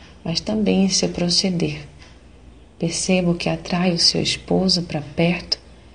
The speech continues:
invista nisso e colha excelentes frutos. Mulher virtuosa,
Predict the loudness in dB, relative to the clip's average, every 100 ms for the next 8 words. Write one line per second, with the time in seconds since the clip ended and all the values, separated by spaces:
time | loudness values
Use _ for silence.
0 | -20 -6 -2 0 2 2 2 -2 0 0
1 | 2 0 0 -10 -20 -14 -8 -8 -4 0
2 | 2 2 2 2 2 2 2 2 0 -2
3 | -2 -2 -4 0 2 0 -6 -20 -20 -20
4 | -20 -20 -20 -6 0 2 4 4 2 2
5 | -2 -2 -2 0 0 -2 -6